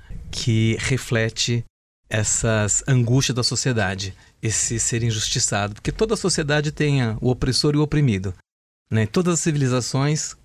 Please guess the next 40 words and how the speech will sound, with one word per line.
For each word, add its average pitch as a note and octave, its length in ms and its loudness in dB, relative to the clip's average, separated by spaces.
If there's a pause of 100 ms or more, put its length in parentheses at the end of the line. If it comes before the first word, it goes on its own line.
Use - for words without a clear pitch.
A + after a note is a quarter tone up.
(120)
desde C#3 640 -2
os B2+ 120 -2
primórdios, A#2+ 640 -2
a A#2 40 0
gente B2 200 -4
tem D3+ 180 -2
sempre D#3+ 340 -2
o D3+ 160 0
conquistador C#3 840 0
e E3 40 6
o, E3 140 4
e D#3 80 2
o C#3+ 60 2
que - 100 -4
é C3+ 60 -2
conquistado C3+ 600 -2
ou B2 60 0
escravizado. A2+ 720 -2 (480)
E B2+ 60 2
o B2+ 60 0
palhaço D3 480 -2
surge G3+ 420 0
nesse C3 240 -2
lugar, G2+ 420 -2
né, B2 160 0
de - 160 -2
contestar F#3+ 460 -2
a F#3+ 40 0
autoridade, D3 760 0 (420)
de A#2 540 0
olhar C3+ 300 2
o D3+ 60 -2
que - 100 -14
tá D#3 80 -4
acontecendo C#3+ 600 -2
no B2 80 2
seu A#2 220 -2
entorno A#2+ 560 -2 (180)
e A#2+ 120 2
procurar D3+ 840 0